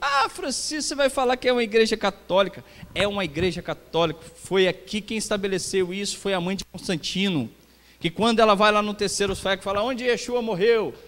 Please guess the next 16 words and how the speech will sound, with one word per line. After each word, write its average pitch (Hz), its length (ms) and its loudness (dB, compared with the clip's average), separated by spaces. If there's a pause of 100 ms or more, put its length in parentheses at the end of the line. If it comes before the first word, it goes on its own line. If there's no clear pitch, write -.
(260)
Onde 254 280 0
Yeshua 254 320 2
foi 247 140 -4
crucificado?" 220 760 -2 (240)
Ela 226 220 4
tira 269 280 0
toda 294 580 4
a - 20 2
característica 240 680 2
judaica 214 440 4
e 240 40 -12
coloca 247 380 2
a 240 40 -2
característica 226 640 -2
romã-, 214 420 -2 (340)
romana. 208 560 2